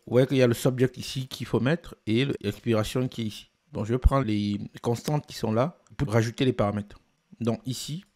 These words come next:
je vais leur dire que claims.expiration, virgule.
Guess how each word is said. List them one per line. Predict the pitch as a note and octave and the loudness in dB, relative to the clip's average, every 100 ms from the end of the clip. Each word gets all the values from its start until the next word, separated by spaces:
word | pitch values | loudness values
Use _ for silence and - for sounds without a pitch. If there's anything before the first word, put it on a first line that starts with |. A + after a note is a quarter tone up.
| - | -18
je | - | -8
vais | A#2 | -4
leur | B2+ | -2
dire | A#2 A#2+ | -4 -8
que | G#2 | -14
claims.expiration, | G2+ A2 D3 F#3+ - - - - _ _ _ - B2+ C#3 D#3 A#3 A3+ _ B2+ - - - C3+ B2+ C3 - - - C3+ A#2+ A#2+ A#2+ _ - - _ - | -6 -4 -4 -6 -10 -18 -20 -20 _ _ _ -2 2 4 4 0 -4 _ -8 -8 -12 -6 0 2 2 -2 -8 -2 0 0 -2 -8 _ -20 -20 _ -10
virgule. | A2+ A2 A2 B2+ C#3 D#3+ G#3 | -6 -6 -4 -4 -2 -2 -4